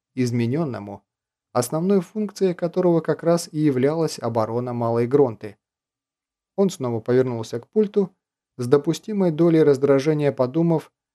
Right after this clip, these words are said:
что из-за того, что старший оперативный модуль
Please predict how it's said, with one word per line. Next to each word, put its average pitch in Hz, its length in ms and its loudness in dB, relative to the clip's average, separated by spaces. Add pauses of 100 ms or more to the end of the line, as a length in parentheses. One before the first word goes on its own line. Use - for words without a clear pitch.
(100)
что - 320 -2
из-за 117 220 0
того, 123 440 -2 (180)
что - 240 -2
старший 165 500 -2
оперативный 143 600 -2
модуль 131 420 -2